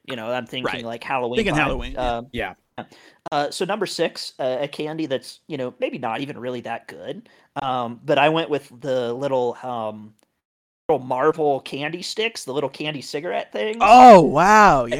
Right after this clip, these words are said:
Speaker 1: come in,
Speaker 2: yeah.
Speaker 1: like, little,
Speaker 3: Jeez.
Speaker 1: little Spider-Man and
Speaker 2: Yeah,
Speaker 1: Wolverine
Speaker 2: I love
Speaker 1: boxes
Speaker 2: those
Speaker 1: and
Speaker 2: things.
Speaker 1: stuff. Yeah, they're, I mean, they don't taste like anything. Like,
Speaker 2: No.
Speaker 1: they taste like
Speaker 2: Sugar.
Speaker 1: chalk and sugar,
Speaker 2: Chalky
Speaker 1: but
Speaker 2: sugar,
Speaker 1: you,
Speaker 2: yeah.
Speaker 1: <laughs> when you're a child, you can pretend like you're smoking a cig, and,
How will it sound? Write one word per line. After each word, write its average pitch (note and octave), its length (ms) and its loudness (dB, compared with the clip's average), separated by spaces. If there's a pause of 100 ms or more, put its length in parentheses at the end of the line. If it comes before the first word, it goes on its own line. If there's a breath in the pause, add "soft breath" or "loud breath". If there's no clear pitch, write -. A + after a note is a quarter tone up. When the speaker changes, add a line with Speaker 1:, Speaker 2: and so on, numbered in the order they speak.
Speaker 1:
come G3 120 4
in, F3+ 40 4
Speaker 2:
yeah. C3 160 4
Speaker 1:
like, D3 220 0
little, E3 320 0
Speaker 3:
Jeez. A2+ 560 -14
Speaker 1:
little D#3+ 120 0
Spider-Man D#3+ 840 -4
and B2+ 80 -6
Speaker 2:
Yeah, F#3+ 260 4
Speaker 1:
Wolverine C#3 260 -6
Speaker 2:
I D#3 40 -2
love G3+ 240 2
Speaker 1:
boxes C3 240 -2
Speaker 2:
those A#2+ 140 -8
Speaker 1:
and G#2+ 80 -14
Speaker 2:
things. G3+ 100 -6
Speaker 1:
stuff. - 160 -12 (540)
Yeah, A3 180 -16
they're, F#3 300 -2
I F3+ 40 -8
mean, F3+ 140 -6
they F#3+ 80 -4
don't A#3+ 220 -4
taste - 420 -8
like B2+ 240 -4
anything. B2+ 640 -12
Like, C#3+ 140 -2
Speaker 2:
No. F#3 40 -4
Speaker 1:
they F#3+ 80 -6
taste D3+ 240 -6
like - 240 -10 (140)
Speaker 2:
Sugar. - 200 -2 (120)
Speaker 1:
chalk - 180 -12
and A2+ 160 -14
sugar, - 280 -6
Speaker 2:
Chalky D#3 180 0
Speaker 1:
but D3 80 -6
Speaker 2:
sugar, D#3+ 160 -2
Speaker 1:
you, E3 140 0
Speaker 2:
yeah. C#3+ 300 -4 (480)
Speaker 1:
<laughs> - 160 -10 (140)
when D#3 140 -8
you're E3 140 0
a D3+ 40 0
child, D3+ 480 -4
you A#2+ 80 -12
can B2 140 -16
pretend C3 320 -10
like A#2+ 200 -10
you're A#2+ 80 -8
smoking A#2 380 -10
a A2 60 -10
cig, A#2 360 -4
and, A2+ 240 -10